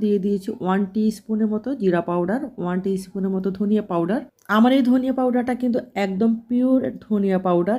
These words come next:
এটা হচ্ছে ধনিয়া কিনে তারপর ভালো করে ধুয়ে রোদ্রে ভালো করে শুকিয়ে তারপর এটা ভাঙিয়ে নিয়েছি। এটা কিন্তু একদমই পিওর ধনিয়ার।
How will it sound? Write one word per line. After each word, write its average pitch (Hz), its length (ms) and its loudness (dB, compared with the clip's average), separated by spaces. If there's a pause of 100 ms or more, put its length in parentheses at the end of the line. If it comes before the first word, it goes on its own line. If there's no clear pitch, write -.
(140)
এটা 190 140 0
হচ্ছে 208 200 0 (140)
ধনিয়া 214 360 2 (140)
কিনে 202 380 0 (180)
তারপর 180 300 -2 (200)
ভালো 180 220 -4
করে 202 200 -2
ধুয়ে 190 400 2 (1160)
রোদ্রে 190 320 0 (120)
ভালো 190 180 2
করে 208 300 2
শুকিয়ে 214 400 -2 (140)
তারপর 175 320 -2
এটা 190 180 0
ভাঙিয়ে 175 360 0
নিয়েছি। 170 400 -4 (220)
এটা - 200 -6
কিন্তু 190 180 -4 (220)
একদমই 240 420 -8
পিওর 190 220 2 (320)
ধনিয়ার। 180 320 -4